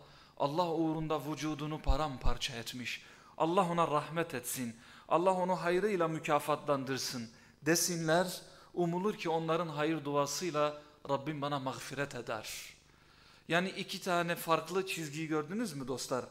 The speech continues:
Birisi cüretkarlık, yani günah, günahı hafife alma başka bir ifadeyle.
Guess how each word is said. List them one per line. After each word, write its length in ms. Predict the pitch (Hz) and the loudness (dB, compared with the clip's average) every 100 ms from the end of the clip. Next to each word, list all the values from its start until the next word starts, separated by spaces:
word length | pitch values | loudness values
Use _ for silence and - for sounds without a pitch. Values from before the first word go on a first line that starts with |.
| - - _ | -14 -20 _
Birisi 400 | 175 185 170 165 | -2 0 0 -2
cüretkarlık, 880 | 135 151 143 139 147 135 139 170 - - - - - | -4 -2 -2 -2 0 2 2 0 -4 -14 -20 -16 2
yani 380 | 160 156 160 147 | 4 4 0 -4
günah, 260 | 156 170 165 165 - - - | 0 0 0 -4 -16 -20 -10
günahı 360 | 160 160 156 175 | -2 2 2 0
hafife 480 | 156 151 156 147 196 | -2 -4 -4 -4 -2
alma 380 | 131 135 131 123 | 0 -2 -2 -2
başka 300 | 127 131 127 | -2 -4 -6
bir 80 | |
ifadeyle. 640 | 127 - 120 117 120 139 | -6 -4 -4 -2 -2 -2